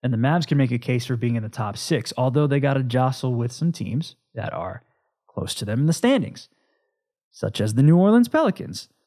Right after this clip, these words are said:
They've got two matchups with the Pels, and this will be the last two games against the Pelicans for the rest of the season, on Saturday and on Monday. That will end their homestand, and as of right now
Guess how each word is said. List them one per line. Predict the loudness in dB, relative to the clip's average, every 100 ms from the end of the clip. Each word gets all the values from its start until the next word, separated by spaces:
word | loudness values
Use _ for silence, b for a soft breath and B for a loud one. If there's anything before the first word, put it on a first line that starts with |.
| _ _
They've | 0 0
got | 2 0 0 -6 _ _
two | -8 0 4 4 2 -6 _ _ _ _
matchups | 2 2 2 0 -2 -8 _ _
with | -2 -2
the |
Pels, | -2 0 0 0 -4
and | -4 -2
this | 0 0
will | 0
be | 0 2
the | 0
last | -2 -2 -2 -2
two | 0
games | 2 2 2
against | 0 0 0
the | -2
Pelicans | 0 0 2 0 -2
for | -2
the | -2
rest | -2 -6
of | -10
the |
season, | -8 0 2 2 -2 -8 b b b _ _ _ _
on | -4 -2
Saturday | 0 2 4 4 2 0 b b 0
and | 2
on | 4
Monday. | 4 2 -2 -10 _ _ _ _ _ _ _ _ _ _ _ -2
That | 0 2
will | 0 2
end | 2 4
their | 4 2
homestand, | 2 0 0 0 0 -2 -4 b b -2
and | 0
as | 2 0 0
of | 0
right | 2 2
now | 2 2 2 0